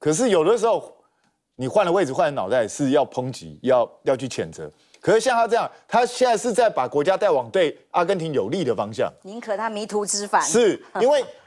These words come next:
Speaker 1: 你如果真的像他所讲那样去玩，那还得了？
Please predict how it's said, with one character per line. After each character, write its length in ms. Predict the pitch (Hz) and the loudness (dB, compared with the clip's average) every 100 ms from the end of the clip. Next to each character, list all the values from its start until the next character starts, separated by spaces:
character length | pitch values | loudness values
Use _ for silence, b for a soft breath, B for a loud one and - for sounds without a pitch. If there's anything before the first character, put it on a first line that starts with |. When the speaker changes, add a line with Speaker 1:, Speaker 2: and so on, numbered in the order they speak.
| B - | B -6
Speaker 1:
你 120 | 165 | 0
如 200 | 202 285 | 2 4
果 140 | 269 | 2
真 160 | - 262 | 2 2
的 100 | 240 | 0
像 240 | - 262 214 | 0 -2 0
他 220 | 226 226 | 0 0
所 220 | - 202 | 2 2
讲 200 | 202 143 | 2 0
那 80 | 185 | 0
样 120 | 190 | 0
去 80 | 196 | 2
玩， 180 | 156 147 | 0 2
那 80 | |
还 160 | 165 139 | 0 0
得 120 | 131 | 2
了？ 220 | 120 87 | 2 0